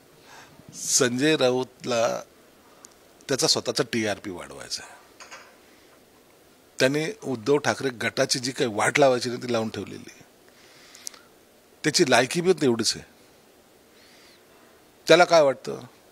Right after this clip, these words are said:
तू बोलला तसं झालं? खऱ्या अर्थानं ह्या लोकांनी स्वतःची पत घालवलेली आहे. संजय राऊत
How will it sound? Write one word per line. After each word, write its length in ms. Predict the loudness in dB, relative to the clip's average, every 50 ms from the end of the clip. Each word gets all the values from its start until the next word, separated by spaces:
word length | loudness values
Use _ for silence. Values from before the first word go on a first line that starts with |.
| _ _ _ _ _ _ _ _ 0
तू 60 | 2
बोलला 300 | 4 4 4 4 4 2 2 2
तसं 160 | -2 -2 -2
झालं? 280 | 0 0 0 0 0 -6 -12 -16 _ _ _ _ _ _ _ -20 -20 -20 -20 -20 -20 -20 -20 -20 -20 _ _ _ _ _ _ _ -20 -20 _ _ _ _ _ _ _ 0
खऱ्या 280 | 2 4 6 6 6
अर्थानं 500 | 4 2 2 0 0 0 0 -2 -4 -4 -6 -10 -16 -20 -20 -20 -20 -18 -12
ह्या 240 | -2 2 2 2 4
लोकांनी 360 | 2 0 -2 -2 -4 -2 0
स्वतःची 400 | 0 -2 -2 -2 -4 -8 -8 -10 -2 _
पत 100 | 2 2
घालवलेली 600 | 2 2 2 2 2 2 2 0 -6 -12 -16 -18 -18
आहे. 120 | -20 -20 -20 _ _ -20 -20 -20 -20 -20 -20 -20 _ _ _ -4
संजय 500 | 0 2 4 4 2 2 2 2 2 2
राऊत 240 | 4 2 2 2